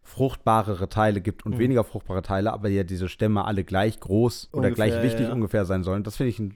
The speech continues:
Speaker 1: also darüber habe ich gar nicht nachgedacht und das finde ich super spannend, wie es quasi jetzt dann um so wirklich realpolitische Dinge geht.
Speaker 2: Mhm.
Speaker 1: Eben wie was, wie, wie viele Wasserquellen hast du?
Speaker 2: Es ist
Speaker 1: Oder
Speaker 2: aber
Speaker 1: wahrscheinlich irgendwann auch, wie hoch liegt dein Gebiet oder so.
Speaker 2: Es ist so ein bisschen der Moment, wie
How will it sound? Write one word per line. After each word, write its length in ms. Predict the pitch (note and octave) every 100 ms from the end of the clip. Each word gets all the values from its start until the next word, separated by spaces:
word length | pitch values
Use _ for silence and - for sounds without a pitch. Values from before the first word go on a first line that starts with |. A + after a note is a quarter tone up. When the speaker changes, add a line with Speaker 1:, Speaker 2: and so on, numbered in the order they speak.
| -
Speaker 1:
also 200 | B2 F#2+
darüber 200 | B2+ C#3+
habe 80 | A#2+
ich 60 |
gar 100 | B2+
nicht 120 | A#2 G#2+
nachgedacht 420 | B2+ - F#2 E2+
und 100 | F#2
das 120 | G2
finde 140 | A2+
ich 80 | F#2+
super 360 | G#2+ - G2 F2 _ _ _ - _ _
spannend, 300 | - B2+ A#2
wie 60 | A#2+
es 120 | -
quasi 240 | A#2+ G2+
jetzt 300 | G#2 A#2 -
dann 160 | A#2+ A2+
um 180 | A#2 G#2
so 260 | F#2 F2+ - _ _ _ _
wirklich 460 | B2 A#2+ A2+ G2+ -
realpolitische 920 | G2+ G2+ A#2 - A#2+ A2+ A2+ - F2
Dinge 260 | A2 G#2+ E2+
geht. 240 | F2 D3+
Speaker 2:
Mhm. 180 | D3 C#3
Speaker 1:
Eben 200 | G#2 F#2+
wie 80 | F#2+
was, 180 | G2+ G#2
wie, 100 | G2
wie 80 | G#2+
viele 200 | G#2 F#2+
Wasserquellen 580 | A2 A2 - F2+ E2+ D#2+
hast 200 | E2 E2
du? 160 | D#2+ - _ -
Speaker 2:
Es 140 | C#3+
ist 60 | -
Speaker 1:
Oder 80 | G#2+
Speaker 2:
aber 80 |
Speaker 1:
wahrscheinlich 240 | - B2+ C#3
irgendwann 320 | D3 A#2+ A#2+
auch, 160 | A2+ A#2
wie 140 | G#2+
hoch 260 | B2 C#3 -
liegt 180 | G2+
dein 140 | G#2 F#2+
Gebiet 280 | F2 F2 F2
oder 160 | D#2+
so. 180 | D#2 D#2 - -
Speaker 2:
Es 120 | D3+ D#3+
ist 80 |
so 60 | E3+
ein 80 | E3
bisschen 320 | G3+ G3 F3
der 80 | D#3+
Moment, 440 | D#3 D#3 E3 -
wie 300 | C#3+ D3+ D3